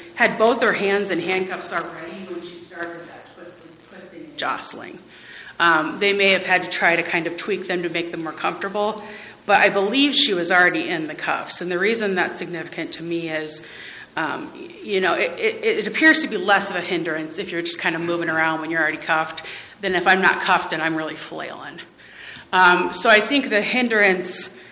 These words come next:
um, in Wilson was not a huge hindrance, um, and so I think it's, it's, uh, instructive in this case. And it's also instructive in this case because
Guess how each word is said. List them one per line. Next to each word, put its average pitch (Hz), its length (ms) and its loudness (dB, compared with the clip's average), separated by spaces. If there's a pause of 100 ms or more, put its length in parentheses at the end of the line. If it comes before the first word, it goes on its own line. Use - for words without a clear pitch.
(280)
um, 165 340 0
in 190 200 2
Wilson 196 560 4
was 165 600 2
not 196 320 4
a 180 80 2
huge 233 380 2
hindrance, 170 720 2 (480)
um, 160 580 -2 (1000)
and 190 200 2
so 202 120 2
I 185 100 6
think 185 220 2
it's, 175 180 0 (280)
it's, 175 480 -4 (1080)
uh, - 120 -8 (180)
instructive 202 760 4
in 170 140 0
this 170 180 2
case. 156 440 -2
And 190 100 -2
it's 185 140 0
also 269 260 6
instructive 180 440 0
in 170 40 -2
this 170 160 -2
case 165 260 -6
because 170 480 -2